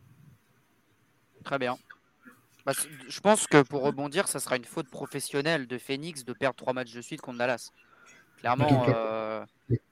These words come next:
Speaker 2: C'est
Speaker 1: ça
Speaker 2: le,
Speaker 1: serait
Speaker 2: la solution, comme on l'a dit, on l'a dit dix fois dès le début, on l'a dit dans les premières overviews après les premiers matchs, la solution, c'est pilonner Ayton,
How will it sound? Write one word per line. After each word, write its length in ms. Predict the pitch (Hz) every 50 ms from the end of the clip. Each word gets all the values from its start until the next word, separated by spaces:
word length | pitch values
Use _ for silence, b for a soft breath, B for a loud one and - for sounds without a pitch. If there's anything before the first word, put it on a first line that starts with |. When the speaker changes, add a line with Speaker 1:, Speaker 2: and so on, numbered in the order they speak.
| _ _ _ _ _ _ _ _ b b b b b b b - -
Speaker 2:
C'est 220 | 117 117 - 151
Speaker 1:
ça 40 | 151
Speaker 2:
le, 100 | 151 160
Speaker 1:
serait 120 | 143 - -
Speaker 2:
la 60 | -
solution, 340 | 123 175 170 - 170 220 226 -
comme 120 | - 175 170
on 40 | 180
l'a 100 | 175 165
dit, 240 | 160 175 180 143 B B B -
on 60 | 151
l'a 100 | 156 156
dit 120 | 151 165 165
dix 140 | 170 196
fois 220 | 196 - 233 226 -
dès 80 | 143
le 80 | 143 143
début, 260 | 143 170 175 170 196
on 80 | 214 196
l'a 140 | 170 151 143
dit 80 | 143
dans 80 | 147 156
les 120 | 160 160
premières 280 | 147 165 170 165 170 175
overviews 420 | 175 165 170 165 160 160 185 196
après 160 | 165 - 151 151
les 60 | 143
premiers 160 | 143 147 147
matchs, 220 | 151 185 208 - -
la 80 | 139
solution, 340 | 117 160 165 147 - 196 202
c'est 160 | - 151 143
pilonner 420 | 139 - 165 160 170 165 165 160 151
Ayton, 340 | 143 147 151 202 208 208